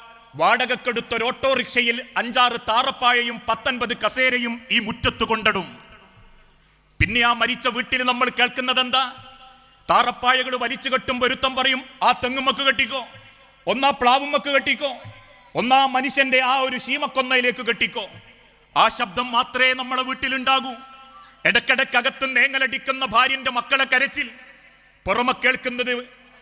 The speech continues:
ആ താറപ്പായ കെട്ടുന്നവരുടെ തിരക്ക്. പിന്നീട് ആ കസേര നിരത്തിയിടും. ഓരോരുത്തരും കണ്ട് മയ്യത്ത് കണ്ട് ആ കസേരയിലേക്ക് ഇരിക്കും.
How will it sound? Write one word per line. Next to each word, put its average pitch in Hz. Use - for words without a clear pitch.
ആ 202
താറപ്പായ 240
കെട്ടുന്നവരുടെ 240
തിരക്ക്. 226
പിന്നീട് 240
ആ 240
കസേര 247
നിരത്തിയിടും. 247
ഓരോരുത്തരും 247
കണ്ട് 254
മയ്യത്ത് 240
കണ്ട് 262
ആ 247
കസേരയിലേക്ക് 262
ഇരിക്കും. 262